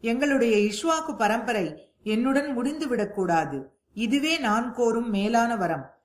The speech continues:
அனைத்துலக பிதாமகரான பிரம்மா அரசன் சொன்னதை கேட்டு மங்களமான சொற்களை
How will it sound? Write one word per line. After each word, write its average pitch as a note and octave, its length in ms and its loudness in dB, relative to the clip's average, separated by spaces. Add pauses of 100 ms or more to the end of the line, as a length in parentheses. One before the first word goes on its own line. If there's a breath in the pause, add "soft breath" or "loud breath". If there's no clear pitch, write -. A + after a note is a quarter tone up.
(140)
அனைத்துலக B3+ 760 -2
பிதாமகரான G3 840 -2
பிரம்மா E3+ 760 -4
அரசன் D4+ 440 -2
சொன்னதை A3 480 0
கேட்டு G#3 320 -2
மங்களமான B3 600 0
சொற்களை F#3+ 680 -4